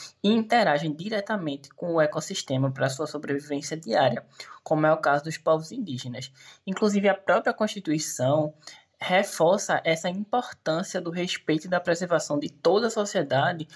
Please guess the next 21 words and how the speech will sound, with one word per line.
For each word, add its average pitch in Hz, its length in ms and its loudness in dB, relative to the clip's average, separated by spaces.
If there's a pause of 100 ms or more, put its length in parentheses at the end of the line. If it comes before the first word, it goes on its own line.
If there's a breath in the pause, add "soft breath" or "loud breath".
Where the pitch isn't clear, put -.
(200 loud breath)
com - 140 0
o 254 120 -2
meio 202 180 2
ambiente. 190 520 -4 (360 loud breath)
E 185 100 2
o 202 40 2
nosso 185 260 2
próprio 190 400 2
Código 233 320 2
de 294 100 2
Ética 175 260 2
da 143 120 0
Enfermagem, 139 720 0
acredito 139 380 0
também 131 260 0
que 131 100 -4
de 135 160 4
outras 143 300 2
áreas 127 200 2
da 127 120 -2
saúde, 151 520 0